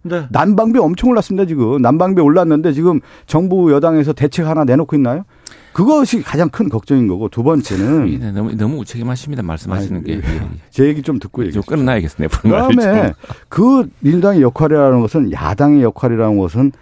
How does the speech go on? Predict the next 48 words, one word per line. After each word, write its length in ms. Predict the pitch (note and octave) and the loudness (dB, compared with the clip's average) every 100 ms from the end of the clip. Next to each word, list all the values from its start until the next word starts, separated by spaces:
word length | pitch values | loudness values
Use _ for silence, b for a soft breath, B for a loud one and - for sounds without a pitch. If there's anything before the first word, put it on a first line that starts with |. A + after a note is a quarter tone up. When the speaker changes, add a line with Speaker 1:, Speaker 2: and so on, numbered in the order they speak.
| b b | b b
Speaker 2:
결국 280 | - D3 G3 | -4 -2 -2
정부 340 | E3 A#2+ D3 D3 | -4 -4 -2 -2
여당이 240 | C3 C#3 | 0 -4
잘하고 400 | - G#2 A#2 A#2+ | -6 -6 -2 -2
있는지 640 | G#2+ G2+ E2 E2 E2+ G2+ - | -2 -2 -4 -6 -6 -8 -8
비판, 320 | E3 - G#3+ | -6 -2 -2
견제, 240 | D3+ C#3+ C#3 | 0 -2 -2
감시 300 | A2 G2+ A#2+ | -8 -8 -6
기능 200 | C3 B2 | -6 -6
아니겠습니까? 580 | F#2 D#2+ - D2 C#2 D#3 | -8 -10 -14 -16 -12 -6
Speaker 1:
네. 80 | D#3 | -2
Speaker 2:
그거 240 | B3+ A3+ | 0 -2
지금 260 | - F3 C3 | -2 -6 -6
제대로 300 | B2+ D3+ C#3 | -6 -6 -6
하고 180 | G3 | -6
있는 220 | A3+ F2 E2+ | -6 -6 -8
것이죠. 400 | - - D2 F2+ B B B | -10 -14 -16 -16 B B B
지금 140 | G3 D3+ | -4 0
못하고 320 | C3 G#3 G#3+ | 2 0 0
있는 140 | G3+ | -2
것들이 260 | F3 - F3+ | -4 -6 -2
너무 200 | B2+ A3+ | 2 4
많지 220 | B3 E3 | 2 0
않습니까? 320 | D3 B2 A2+ C#3+ - | -4 -2 -2 -2 2
그래서 220 | F#3 A#3 | 2 2
걱정인 360 | A#2+ - E3 C#3 | -4 -6 -2 0
Speaker 3:
자, 80 | |
Speaker 2:
거예요, 120 | D#2+ D#2+ | 0 -2
Speaker 3:
우리 140 | F2+ | -4
Speaker 2:
지금. 140 | D2+ | -6
Speaker 3:
지금 200 | C#2 G#2+ | -6 -6
사실은 400 | G2+ E2+ F#2+ F#2+ E2 | -4 -6 -6 -8 -6
전기요금 460 | E2+ F2 B2 F#2 | -8 -4 -2 -2
폭탄이 340 | - - - G#2 | -6 -8 -6 -4
막 180 | D2+ C#2+ | -4 -4
나옵니다. 380 | C2+ C#2 D2+ C2+ | -4 -4 -4 -2
Speaker 1:
공공요금 640 | G#3 A3 B3 A#3+ A3 G#3 | 2 2 4 2 2 0
Speaker 3:
주-, 40 | |
Speaker 1:
너무 180 | G3 G3+ | 2 4
Speaker 3:
주가는, 60 | G3+ | 4
Speaker 1:
올랐다, 360 | G#3+ A3 G#3 | 2 2 2
Speaker 3:
예, 40 | E3+ | 2
Speaker 1:
이 40 | |
Speaker 3:
올랐죠. 120 | G3 | 2
Speaker 1:
얘기는 220 | E3+ F#3+ E3+ | 2 0 0
해주셔야 100 | F3 G#3 | 0 0
Speaker 3:
올랐는데, 340 | F#3+ E3 A2 | 0 0 0
Speaker 1:
됐어요. 220 | D#2 A2+ | -2 -4